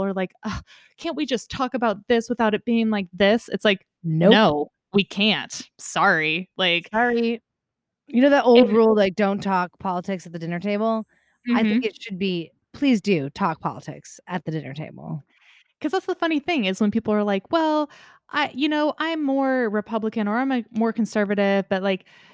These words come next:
Speaker 1: you know, that doesn't really say much about me as a person." Like, that says everything. If you are the type of person who is, like, against human rights,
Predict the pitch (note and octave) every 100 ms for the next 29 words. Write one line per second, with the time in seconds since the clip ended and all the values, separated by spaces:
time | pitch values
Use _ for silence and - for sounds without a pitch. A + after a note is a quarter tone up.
0 | _ - A3+ G#3+ G#3 G3+ E4 E4+ D4 B3
1 | A3+ A3 G3+ F#3 - A#3 G#3+ G#3+ G#3+ G#3
2 | F#3+ F3+ G#3+ A#3 G3 F3+ - A3 A3 -
3 | G#3+ D4 G#4 F4 - - A3 B3 A3 -
4 | - - - A3+ A3+ A3 D4 E4+ C4 C4+
5 | C4+ B3+ A#3+ B3 A3+ A#3 A3+ G#3 A3+ G#3+
6 | G#3 G#3+ G3 F#3+ - F#3+ F#3+ - - G#3
7 | F#3+ D#3+ G3 E4 -